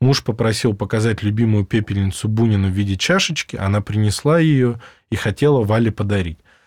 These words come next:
но он сказал, что не смеет её взять. «Ладно», — сказала Вера Николаевна, — «тогда её положат со мной в гроб». То есть вот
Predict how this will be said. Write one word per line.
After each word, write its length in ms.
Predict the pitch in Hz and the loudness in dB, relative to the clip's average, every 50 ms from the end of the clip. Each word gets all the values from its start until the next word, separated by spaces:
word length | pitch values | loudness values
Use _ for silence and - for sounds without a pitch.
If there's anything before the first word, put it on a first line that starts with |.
| _ _ _ - | _ _ _ 0
но 100 | 127 131 | 0 2
он 120 | 139 143 135 | 2 2 0
сказал, 500 | - - 139 123 117 143 170 190 190 170 | 0 0 -2 0 2 2 2 2 2 -2
что 220 | - - - 127 | -4 -6 -2 0
не 100 | 120 117 | 0 0
смеет 460 | 110 - - 120 127 135 131 113 117 | 0 0 0 2 2 2 2 0 0
её 160 | - 104 98 95 | -2 -2 -2 -2
взять. 260 | 87 90 87 80 80 - _ _ | -2 -4 -6 -6 -8 -12 _ _
«Ладно», — 400 | - 117 120 107 95 90 82 80 | -2 0 0 0 0 -2 -6 -8
сказала 440 | - - - 104 95 98 95 92 92 | -10 -8 -6 -4 -2 -2 -2 0 0
Вера 240 | 90 92 95 92 90 | 0 -2 -2 -2 -2
Николаевна, — 720 | 90 92 87 - - 92 95 92 87 85 82 82 82 87 - _ _ _ _ _ _ _ | -2 -4 -4 -6 -6 -6 -4 -4 -4 -4 -6 -8 -10 -12 -16 _ _ _ _ _ _ _
«тогда 280 | - 107 101 110 131 147 | -4 -4 -2 0 2 2
её 300 | 143 117 104 104 110 104 | 4 4 4 2 2 0
положат 420 | - 101 95 98 104 98 95 90 | 0 -2 -2 0 -2 -2 -4 -6
со 140 | - - 95 | -6 -6 -6
мной 200 | 90 92 92 90 | -4 -4 -4 -4
в 80 | 87 | -6
гроб». 240 | 87 85 85 82 78 - _ _ _ _ _ _ _ _ _ | -8 -10 -12 -12 -12 -14 _ _ _ _ _ _ _ _ _
То 120 | - 143 | 0 0
есть 240 | 151 143 - - - _ - | 0 0 -2 -6 -14 _ -6
вот 340 | - 127 135 147 135 - | 0 2 2 2 0 -2